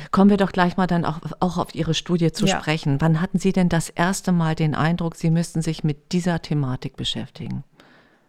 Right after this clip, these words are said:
Speaker 2: Also ich bin ja Beraterin für Umsatzpotenziale, neue Geschäftsmodelle und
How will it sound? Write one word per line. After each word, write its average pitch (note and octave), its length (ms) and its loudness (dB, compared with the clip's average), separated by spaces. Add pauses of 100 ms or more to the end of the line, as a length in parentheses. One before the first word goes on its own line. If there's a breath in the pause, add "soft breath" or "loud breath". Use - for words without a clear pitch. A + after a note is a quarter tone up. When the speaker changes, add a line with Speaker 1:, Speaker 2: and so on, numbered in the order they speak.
(100)
Speaker 2:
Also F3 140 2
ich - 140 -6
bin A3 100 2
ja A3+ 140 6
Beraterin F3 540 -4
für - 120 -18
Umsatzpotenziale, A#3+ 1040 -8
neue F#3 240 -6
Geschäftsmodelle G#3+ 1000 -6 (100)
und F#3 320 -4